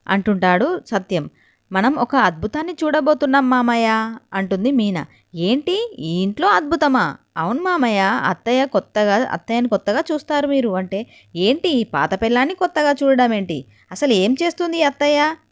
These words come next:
"రెడీ అవుతుంది మామయ్య." "ఇంట్లోంటి వెళ్ళిపోవడానికా?" "మన ఇంటి పేరు నిలబెట్టడానికి, మన ఇంటిని తాకట్టు పెట్టిన మనిషి ఇంటి పేరు నిలబెట్టడం ఏంటమ్మా? నాకు కాస్త వివరంగా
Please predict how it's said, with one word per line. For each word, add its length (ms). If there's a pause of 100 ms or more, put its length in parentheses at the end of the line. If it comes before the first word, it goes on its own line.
(140)
"రెడీ 360
అవుతుంది 340
మామయ్య." 540 (300)
"ఇంట్లోంటి 420
వెళ్ళిపోవడానికా?" 1000 (400)
"మన 180
ఇంటి 360
పేరు 300
నిలబెట్టడానికి, 960 (320)
మన 160
ఇంటిని 420
తాకట్టు 440
పెట్టిన 320
మనిషి 460 (220)
ఇంటి 240
పేరు 200
నిలబెట్టడం 540
ఏంటమ్మా? 560 (260)
నాకు 220
కాస్త 260
వివరంగా 520